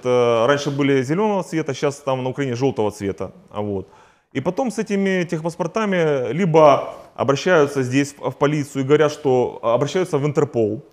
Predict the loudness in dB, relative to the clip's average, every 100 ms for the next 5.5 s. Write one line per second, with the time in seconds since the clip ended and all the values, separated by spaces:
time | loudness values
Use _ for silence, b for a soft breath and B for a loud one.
0 | _ _ _ _ _ _ -12 -10 -8 -10
1 | -8 -2 2 4 4 2 4 4 4 0
2 | 0 4 4 2 -2 -2 -2 -4 -2 2
3 | 2 2 -2 -2 -2 0 0 -2 -2 0
4 | 2 0 -2 -2 -2 0 0 0 -2 0
5 | 2 2 0 -2 -4